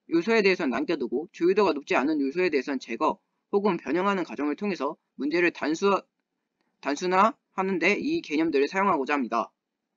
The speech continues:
챕터 사에서는 파일은 오케이 된 게시글,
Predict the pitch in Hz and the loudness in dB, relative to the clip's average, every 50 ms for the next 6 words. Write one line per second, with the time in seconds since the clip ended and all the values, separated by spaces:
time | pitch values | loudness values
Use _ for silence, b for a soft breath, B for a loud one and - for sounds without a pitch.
0 | _ _ _ _ _ _ _ _ _ _ _ _ _ _ _ _ _ _ _ _ | _ _ _ _ _ _ _ _ _ _ _ _ _ _ _ _ _ _ _ _
1 | _ _ _ _ _ _ _ _ _ _ _ _ _ _ _ _ _ _ _ _ | _ _ _ _ _ _ _ _ _ _ _ _ _ _ _ _ _ _ _ _
2 | _ _ _ _ _ _ _ _ _ _ _ _ _ _ _ _ _ b b b | _ _ _ _ _ _ _ _ _ _ _ _ _ _ _ _ _ b b b
3 | b _ - 220 214 - 240 226 240 247 247 240 240 208 170 180 190 156 220 - | b _ -6 -6 -2 -2 -2 0 2 2 2 2 0 -2 -2 -2 -2 -2 -4 -6
4 | _ _ _ _ _ _ - 247 262 269 254 180 - - - 220 202 196 175 180 | _ _ _ _ _ _ -2 0 2 2 4 2 2 0 2 2 4 4 4 2
5 | 170 160 151 135 131 185 170 185 180 156 | -2 -2 -4 -4 -2 0 2 2 0 0